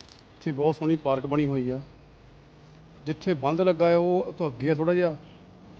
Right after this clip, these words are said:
ਉੱਥੇ ਵੀਡੀਓਗ੍ਰਾਫੀ ਕਰਨਾ ਮਨ੍ਹਾ ਆ। ਤੇ ਆਹ ਘੁੰਮਣ ਵਾਸਤੇ ਪਾਰਕਾਂ ਬਣੀਆਂ ਹੋਈਆਂ ਜੀ।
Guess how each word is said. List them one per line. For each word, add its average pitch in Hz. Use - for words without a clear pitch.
ਉੱਥੇ 165
ਵੀਡੀਓਗ੍ਰਾਫੀ 151
ਕਰਨਾ 135
ਮਨ੍ਹਾ 123
ਆ। 127
ਤੇ 143
ਆਹ 135
ਘੁੰਮਣ 131
ਵਾਸਤੇ 135
ਪਾਰਕਾਂ 131
ਬਣੀਆਂ 135
ਹੋਈਆਂ 143
ਜੀ। 135